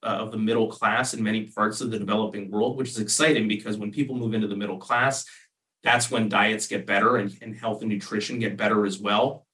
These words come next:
We wanna serve that in, in whatever way that we can. And it's a mosaic approach that will get us there. It's not just, it's not just feeding, you know, ruminant animals. It's not just feeding, um, you know, pigs and chickens. It's not just feeding fish, but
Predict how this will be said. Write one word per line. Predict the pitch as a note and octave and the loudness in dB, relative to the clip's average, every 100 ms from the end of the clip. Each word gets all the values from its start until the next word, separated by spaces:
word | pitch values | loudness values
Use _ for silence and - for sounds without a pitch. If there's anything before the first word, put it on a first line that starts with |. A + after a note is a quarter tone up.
| _ - | _ 2
We | C#3+ | 6
wanna | E3+ A3 | 8 6
serve | - - C#3+ C3 | 6 6 6 6
that | A2+ F#2+ - | 2 -2 -4
in, | - G#2+ A2 - - | -4 -6 -6 -12 -10
in | B2 G#2+ | -6 0
whatever | A2 A#2+ B2 B2 | 4 6 6 4
way | A2 A2 A2 | 4 4 4
that | G#2 G2 | 2 -2
we | G2 F2+ | -6 -12
can. | - A2+ G2 - _ - | -10 -10 -10 -12 _ -2
And | A2 G#2+ | 0 2
it's | G#2 | 0
a | A#2 | 0
mosaic | A2 G#2+ A#2+ B2 B2 | -2 0 2 4 2
approach | G#2+ A#2 A2 G2+ | -2 -2 -4 -4
that | G2+ | -8
will | G2 | -6
get | G2+ - | 0 2
us | - - | 2 -2
there. | D#2+ D2 - | -4 -8 -10
It's | - - | -10 -2
not | A2+ B2 | 0 2
just, | C#3 - - - - - _ | 2 2 -4 -18 -20 -20 _
it's | C#3+ B2+ | -2 2
not | B2+ | 4
just | C#3 C#3+ | 4 2
feeding, | D3 C3+ A#2+ A#2 A2+ - | 4 6 6 4 0 -4
you | B2+ | -6
know, | G#2+ | -4
ruminant | G2 A2 B2 A#2 G#2+ | -2 0 0 2 2
animals. | G#2 G2+ G2 - | 2 -2 -4 -8
It's | - | -2
not | A2+ A#2 | 0 0
just | - | -2
feeding, | B2 A#2 A2+ G#2+ - | -2 -2 0 -2 -2
um, | G2+ F#2+ F#2 - - - | 0 0 0 -6 -14 -8
you | |
know, | G#2+ | -8
pigs | F#2+ A#2 G#2+ G2+ | -4 0 0 0
and | G2+ | -2
chickens. | - G2+ G2 - | -2 -2 -6 -12
It's | - | -4
not | A#2 | -2
just | A#2 - | -2 -2
feeding | A#2+ G#2 | -2 -2
fish, | G2+ G#2 - | 0 0 0
but | A#2 | -6